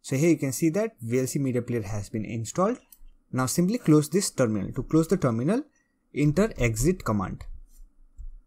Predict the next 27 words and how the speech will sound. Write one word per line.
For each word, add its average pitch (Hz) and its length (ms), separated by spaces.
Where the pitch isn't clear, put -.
Now 143 160
to 170 120
verify 127 360
whether 127 340
V 120 220
L 127 60
C 147 120
Media 139 240
Player 131 220
has 107 240
been 113 160
installed 165 420
or 135 80
not, 113 340
simply 160 360
click 127 280
on 120 120
Show 120 200
Application 160 760
and 117 200
search 156 320
for 214 280
V 123 320
L 123 60
C 151 140
Media 104 260
Player. 123 280